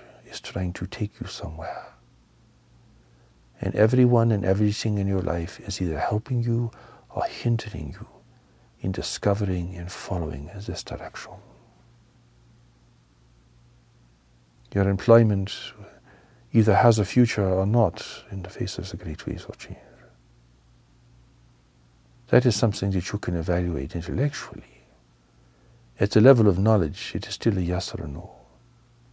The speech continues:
Perhaps you will need to stay in this employment for a time,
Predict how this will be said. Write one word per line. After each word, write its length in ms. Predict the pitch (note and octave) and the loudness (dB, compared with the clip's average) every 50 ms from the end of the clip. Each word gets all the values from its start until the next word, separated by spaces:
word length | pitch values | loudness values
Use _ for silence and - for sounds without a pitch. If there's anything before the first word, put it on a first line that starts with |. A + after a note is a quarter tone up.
| _ _ _ _ _ _ _ _ _ _ - - - - - - - | _ _ _ _ _ _ _ _ _ _ -20 -20 -20 -20 -20 -4 0
Perhaps 360 | - A#2+ C#3+ E3 - - - | 2 4 6 4 4 4 6
you 80 | E3+ | 6
will 80 | D3+ C#3 | 6 8
need 180 | C3+ C#3 C3+ - | 6 6 4 2
to 80 | - C3+ | 0 -2
stay 340 | - - - D#3+ D#3+ D#3 | -2 0 2 4 4 6
in 120 | C3+ A2+ G#2 | 4 4 2
this 380 | G2 - - G2 F#2 - - | 0 -4 -4 -6 -6 -4 -6
employment 540 | G2 F2+ - - E2+ E2+ D#2+ D#2+ D#2+ D#2+ D#2+ | -6 -6 -4 -4 -4 -4 -4 -6 -8 -10 -10
for 220 | - - - - F#2+ | -12 -12 -12 -12 -12
a 40 | F2+ | -12
time, 320 | - - - - - - | -14 -14 -14 -14 -18 -20